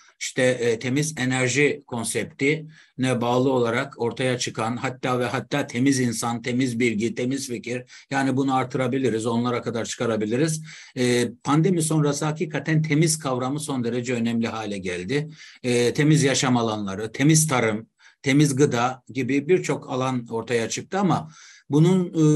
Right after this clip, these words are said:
tabii, e, sürdürülebilir olabilmesi için, e, bazı problemlerden de arındırılması gerekiyor. Özellikle tarımın, e, stratejik geleceğini tehdit eden muhtemel problemlere baktığımızda,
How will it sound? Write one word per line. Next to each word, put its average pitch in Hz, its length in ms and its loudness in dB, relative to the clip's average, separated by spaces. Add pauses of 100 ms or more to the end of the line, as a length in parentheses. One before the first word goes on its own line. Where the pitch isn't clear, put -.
(380)
tabii, 156 380 2
e, 143 320 -2
sürdürülebilir 147 800 -2
olabilmesi 139 760 -4
için, 156 360 -4
e, 123 200 -4
bazı 131 320 -2
problemlerden 135 840 -2
de 165 80 2
arındırılması 135 800 0
gerekiyor. 117 460 -4
Özellikle 120 600 -2 (300)
tarımın, 135 500 2
e, 120 200 0
stratejik 131 640 -2
geleceğini 123 600 2
tehdit 123 420 -4
eden 120 360 -4 (260)
muhtemel 131 500 0
problemlere 127 680 0
baktığımızda, 120 760 -4